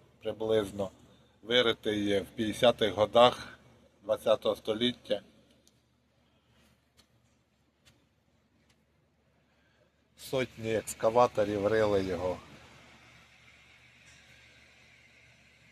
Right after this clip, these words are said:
Ну, робота видна, на, на ліцо картинка. Венеція, я думаю,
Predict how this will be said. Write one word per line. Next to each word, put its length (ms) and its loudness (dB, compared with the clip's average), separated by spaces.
Ну, 320 -8
робота 540 0
видна, 540 -2
на, 160 -4
на 200 4
ліцо 520 -2
картинка. 720 -8
Венеція, 760 -2
я 140 -8
думаю, 420 -6